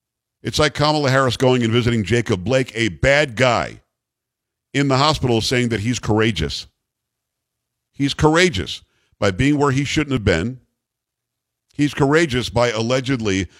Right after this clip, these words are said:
sexually assaulting the same woman. He's courageous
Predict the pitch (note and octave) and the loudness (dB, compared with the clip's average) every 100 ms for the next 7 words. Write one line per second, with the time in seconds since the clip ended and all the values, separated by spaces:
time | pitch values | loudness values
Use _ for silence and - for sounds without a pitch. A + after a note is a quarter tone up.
0 | _ - - C3+ B2+ B2 G#2 - D3 C#3+ | _ -12 -2 -2 0 0 0 2 0 0
1 | B2 G2+ G2 A2 F2 E2+ C#2+ A#2 A2+ _ | -2 -2 -2 -2 -2 -2 -4 -6 -12 _
2 | _ _ _ D#3 D3+ - D3 D3+ F3 G#2+ | _ _ _ -4 -2 0 2 2 2 -2
3 | E2+ - | -6 -6